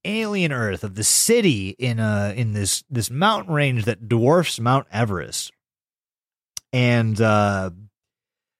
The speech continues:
essentially, it, they discover that the town looks like it was just abandoned, like, overnight. Like, there's shit just that would have been, they, they go over some of the things that were in some of the houses, and none of them look like they were used by humans. None of them.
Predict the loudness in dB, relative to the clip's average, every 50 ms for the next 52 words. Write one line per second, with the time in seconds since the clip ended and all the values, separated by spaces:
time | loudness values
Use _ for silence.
0 | _ _ _ _ _ _ _ _ _ _ _ -4 0 2 2 2 2 2 0 0
1 | 2 2 0 0 0 -4 -6 0 2 2 2 2 0 0 2 2 2 2 2 0
2 | 0 -2 -8 -10 -10 -8 -4 -2 0 0 0 -2 -4 -4 -4 -2 -2 -2 -2 -2
3 | -4 -2 -4 -4 -2 -4 -4 -2 -4 -4 -2 -2 -2 -2 -2 -4 -8 -16 _ _
4 | -10 -6 -6 -6 -8 -10 _ _ _ _ _ _ _ _ -2 0 0 0 0 -2
5 | -4 -6 -12 -16 _ _ _ _ _ _ _ _ _ -18 -12 -6 -2 -2 0 0
6 | 2 2 2 2 0 _ -2 -2 0 0 -2 -4 -6 -6 -6 -6 -2 0 2 2
7 | 2 0 0 0 0 0 0 0 -2 -2 -4 -4 -4 0 2 2 2 0 -2 _
8 | _ _ _ _ _ _ _ _ _ _ _ _ 0 2 2 4 4 4 4 2
9 | 2 0 2 2 0 0 0 0 0 2 2 0 0 -2 -2 0 0 0 0 0
10 | 0 0 0 0 -2 -4 -4 -6 -6 -6 -8 -6 -4 -4 -2 -2 -2 0 0 2
11 | 2 4 4 2 2 2 0 -2 0 -2 -2 -2 -2 -2 -2 0 0 0 2 2
12 | 2 2 2 0 -2 -2 -2 -6 -6 -8 -12 -14 -16 -8 _ 2 4 4 4 4
13 | 2 0 -4 -8 -10 -12